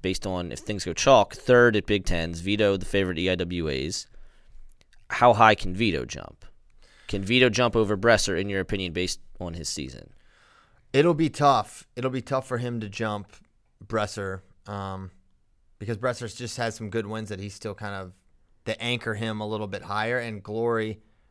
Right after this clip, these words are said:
Speaker 2: uh, a couple Glory wins, I don't think is enough to jump someone of Bresser's caliber. But then again, they could definitely look at it that way and say, "All right, this guy's undefeated at the weight.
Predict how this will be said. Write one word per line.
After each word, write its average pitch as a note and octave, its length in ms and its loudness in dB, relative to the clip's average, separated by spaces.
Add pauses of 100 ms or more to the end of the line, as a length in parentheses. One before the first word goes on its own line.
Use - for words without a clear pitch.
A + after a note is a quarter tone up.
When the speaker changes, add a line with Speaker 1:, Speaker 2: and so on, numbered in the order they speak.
Speaker 2:
uh, A2 300 -2 (100)
a A#2 140 -6 (280)
couple C3 240 -6
Glory A#2+ 340 -2
wins, G#2 360 -8
I A2 80 -14
don't A#2+ 160 -10
think A#2 200 -10
is G2+ 100 -8
enough G#2 340 -6
to - 80 -16
jump G#2 380 -8
someone G2+ 380 -10 (880)
of F#2 280 -4 (220)
Bresser's G2+ 460 -4
caliber. F#2 480 -6
But G2+ 260 -6
then A#2+ 160 -4
again, A#2+ 300 -4
they A2 100 -4
could A2 180 -8
definitely G#2+ 360 -2
look B2 120 -4
at A2 120 -2
it G#2 100 -10
that F2+ 180 -6
way G#2 200 -6
and G#2 80 -12
say, G2 260 -8
"All G2 160 -10
right, A2+ 160 -8
this A2 140 -14
guy's A2 200 -6
undefeated G#2+ 600 -8
at G2+ 100 -10
the G2 80 -10
weight. A#2 480 -4